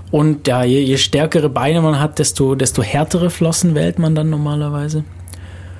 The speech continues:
Und das soll alles dazu bringen, damit dieses Ganze möglichst effizient zu machen. Also möglichst viel der Beinbewegung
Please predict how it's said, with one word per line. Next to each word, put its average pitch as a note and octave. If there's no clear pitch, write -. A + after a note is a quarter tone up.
Und C3+
das C#3
soll C#3
alles C3
dazu B2+
bringen, B2+
damit B2+
dieses A#2
Ganze C3
möglichst C3
effizient B2
zu E3
machen. D3+
Also B2+
möglichst B2+
viel D3+
der C3
Beinbewegung C#3